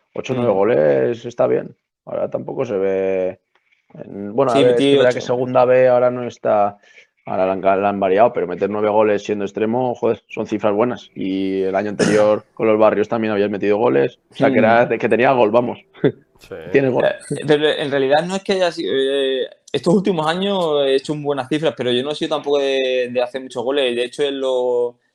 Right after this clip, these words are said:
Speaker 2: en las categorías inferiores y eso, bueno, pues lo típico, cinco, seis goles, tal, pero es verdad que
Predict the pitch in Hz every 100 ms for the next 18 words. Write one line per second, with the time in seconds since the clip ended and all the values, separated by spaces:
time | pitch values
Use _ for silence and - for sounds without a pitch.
0 | _ _ _ - 135 127 127 120 120 139
1 | 147 143 151 151 156 202 196 185 175 165
2 | 117 120 120 143 135 120 113 117 117 117
3 | 160 160 131 131 151 135 120 113 139 123
4 | 120 117 117 113 110 104 107 131 143 147
5 | 147